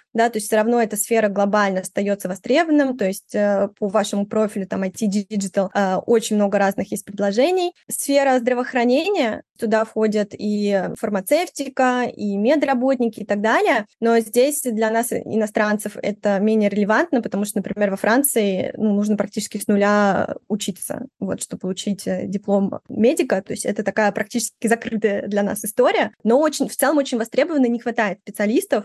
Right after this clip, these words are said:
да, то есть тоже знаменитые такие анекдоты, которые не анекдоты, а реальная жизнь, что рандеву ты записываешься, и надо потом ждать шесть месяцев, потому что не хватает специалистов, и это правда.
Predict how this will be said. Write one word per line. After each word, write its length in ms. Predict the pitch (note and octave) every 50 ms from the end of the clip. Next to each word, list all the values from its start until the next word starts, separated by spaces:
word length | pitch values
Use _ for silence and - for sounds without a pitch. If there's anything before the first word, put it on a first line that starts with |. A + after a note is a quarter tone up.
| - _ -
да, 200 | G#3 G3+ G#3+ A3
то 80 | G#3
есть 120 | G3+ G3+ -
тоже 180 | A3+ G#3 G#3+
знаменитые 400 | F#3+ G3+ G#3 A3 A3+ A3 G#3+ - _
такие 560 | - G#3 - G#3 F#3 F3+ E3+ D3+ - - -
анекдоты, 540 | - G#3+ A3+ A3+ G#3+ G#3+ B3 A#3 A#3 - A3
которые 320 | G#3+ A#3 G#3+ - G#3+ G#3 G#3+
не 60 | G#3+
анекдоты, 380 | A3 G#3+ G#3+ G#3+ A#3 A3+ - G3+
а 20 | G#3
реальная 240 | G#3 G#3 G3+ G#3+
жизнь, 240 | G#3+ A3 A#3 A#3+ G#3
что 440 | - - - - - - - - - -
рандеву 380 | - A3+ A#3 A3+ A3 A#3 B3 A#3+
ты 120 | G#3 A#3 G3+
записываешься, 520 | - - - A#3+ A3+ - A3 A3 - A#3+
и 40 | A3
надо 160 | A3 G#3 G#3
потом 220 | A3 G#3 A3 G#3+
ждать 200 | G#3 G3+ F#3+ G3+
шесть 180 | - - G#3+ -
месяцев, 400 | B3 C#4+ G4+ - D#4 B3+ A3+ G#3+
потому 180 | - - G#3 G3+
что 140 | - -
не 80 | G#3 G#3
хватает 380 | - G#3 G3+ A3+ G#3 G3+ G3+ -
специалистов, 680 | - G3+ - G#3+ F#3+ G#3 A3+ D#4 F#4+ - - A#3 - G3+
и 40 |
это 160 | G3+ F#3+ - -
правда. 400 | - G3+ G3 F#3+ F3+ F3+ -